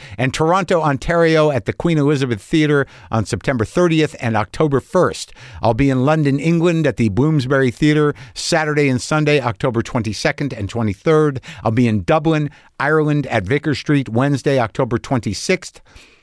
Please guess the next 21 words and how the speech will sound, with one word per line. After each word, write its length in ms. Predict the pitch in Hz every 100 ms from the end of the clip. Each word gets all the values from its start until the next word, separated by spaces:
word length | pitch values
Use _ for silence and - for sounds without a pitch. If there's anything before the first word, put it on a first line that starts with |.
| _ _
I 40 | 123
have 120 | 110
dates 300 | 175 170 156
in 80 | 139
November 420 | 123 165 156 147
and 260 | 131 120
December 480 | 107 104 170 160 156
in 120 | 131
Oklahoma 400 | 123 123 117 107
City, 320 | - 170 147 135
Dallas, 440 | 139 135 135 127
San 220 | - 110
Antonio, 580 | 101 - 143 135 123 113 - -
Houston, 540 | - 196 - - 117 98 - -
Eugene, 380 | 147 139 143
Oregon, 460 | 131 151 143 120 107
Bend, 280 | 151 143 131
Oregon, 440 | 147 127 117 110
Asheville, 480 | 127 131 - 117 107
North 240 | 101 98
Carolina, 560 | - 101 101 120 123